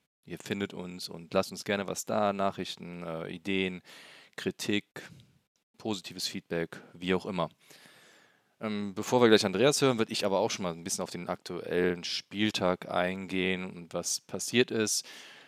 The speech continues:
Mm, die Transferperiode neigt sich so langsam dem Ende. Es gab noch diverse Wechsel, aber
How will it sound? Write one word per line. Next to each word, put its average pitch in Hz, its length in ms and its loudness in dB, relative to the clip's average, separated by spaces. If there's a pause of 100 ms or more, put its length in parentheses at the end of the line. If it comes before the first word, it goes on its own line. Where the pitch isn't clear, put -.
(220)
Mm, 90 720 -10 (100)
die 98 160 -4
Transferperiode 98 1200 0
neigt 92 280 -2
sich 107 100 -6
so 107 140 -2
langsam 104 320 -2
dem - 20 -12
Ende. 123 340 0
Es 104 160 -2
gab 101 360 0
noch 95 340 -10 (300)
diverse 90 760 -2 (160)
Wechsel, 92 600 0
aber 76 320 2